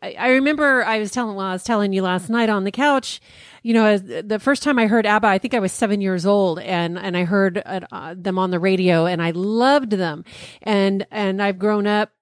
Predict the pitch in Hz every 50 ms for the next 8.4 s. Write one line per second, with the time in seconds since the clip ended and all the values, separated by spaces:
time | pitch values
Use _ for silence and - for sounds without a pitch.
0 | _ - 226 226 220 277 269 - - 262 240 220 190 180 - 196 196 165 180 175
1 | 170 165 160 165 180 180 196 208 220 226 226 208 196 185 175 165 165 165 170 175
2 | 185 214 240 262 294 359 359 381 349 - 277 220 - 202 190 - 220 190 170 -
3 | 202 196 170 170 - - - 220 190 190 175 196 196 185 185 185 190 180 196 180
4 | 180 185 175 180 175 170 170 180 196 196 - - - 196 175 170 - _ _ _
5 | _ _ _ - 226 220 220 226 214 226 220 214 202 190 185 175 185 202 220 247
6 | - - - - - - - - - 226 196 190 180 175 170 175 180 185 202 214
7 | 214 220 220 208 - - 254 240 233 220 196 185 185 180 175 170 185 196 202 190
8 | 175 170 170 175 180 180 180 180